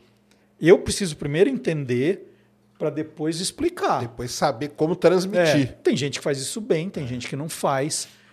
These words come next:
Speaker 1: mas é importante. Né, como eu conto essa história? Tem muita jornalista que eu já vi, que às vezes eu pegava um repórter e tal, ele me explicava um negócio e falou assim, "Meu, mas não entendi nada." Ele também não tinha entendido, ele só tava reproduzindo o que você tava falando.
Speaker 2: Aí é terrível, né?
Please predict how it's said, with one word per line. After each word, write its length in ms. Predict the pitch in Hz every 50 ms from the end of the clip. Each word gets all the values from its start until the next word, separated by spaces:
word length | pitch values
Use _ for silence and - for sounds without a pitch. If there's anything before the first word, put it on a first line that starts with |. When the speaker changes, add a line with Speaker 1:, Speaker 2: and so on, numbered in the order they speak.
| _ _ -
Speaker 1:
mas 180 | 175 156 139
é 60 | 160 151
importante. 840 | 147 - 202 208 208 - 254 247 233 214 165 - - - - _ _ _ _ _ _ _ _ _ _ _ _ _ _ _ _ _ _ _ -
Né, 100 | 175 170
como 240 | 170 - 185 180 214
eu 60 | 214
conto 360 | 214 - 190 185 175 - -
essa 160 | 151 - - 156
história? 600 | - - - - 147 135 131 120 110 110 101 - _ _ _ _ _ _ - - _ _ -
Tem 120 | - 190
muita 400 | 170 180 254 339 339 - 226 170
jornalista 440 | 131 147 160 147 143 143 151 - -
que 60 | 185
eu 40 | 143
já 140 | 127 131 127
vi, 460 | 120 127 170 214 185 120 - - - _ _ _ _ _ _
que 380 | - 143 131 123 123 120 123 - -
às 140 | 127 110 123
vezes 100 | 143 147
eu 60 | -
pegava 320 | - 151 123 143 143 143
um 40 | 135
repórter 540 | 139 135 139 - 156 165 170 - - 156 117
e 40 | -
tal, 280 | - 180 185 202 185
ele 100 | 160 156
me 80 | 160 180
explicava 360 | 180 - 180 - - 180 175
um 20 |
negócio 220 | 165 147 170 170 -
e 20 |
falou 100 | - 175
assim, 100 | - 196 180
"Meu, 140 | 196 196
mas 80 | 160 160
não 60 | 170
entendi 300 | 160 - 185 170 160 185
nada." 500 | 202 240 214 175 160 147 131 120 113 117 - - _ _ _ _ _ _ _ _ _ _ -
Ele 180 | 175 190 254 247
também 200 | - 247 240 285
não 100 | 294 240
tinha 160 | - 226 220
entendido, 440 | - 208 190 170 143 151 147 127 143
ele 80 | 139
só 100 | - 185
tava 180 | - 202 208 190
reproduzindo 600 | 220 220 - 233 226 185 202 131 135 202 277 294
o 40 | -
que 60 | -
você 80 | 208
tava 160 | - 180 160 139
falando. 380 | - 175 151 139 135 123 113
Speaker 2:
Aí 260 | 151 143 117 120 131
é 40 | 156 156
terrível, 520 | - 220 214 185 175 135 131 135 131 123
né? 160 | 135 143 143